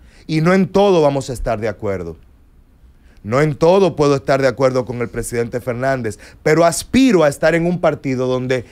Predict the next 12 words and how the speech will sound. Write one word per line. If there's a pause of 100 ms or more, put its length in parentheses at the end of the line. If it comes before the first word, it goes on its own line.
(160)
estar
en
contra
de
algo
que
piense
el
presidente
Fernández (140)
sea
válido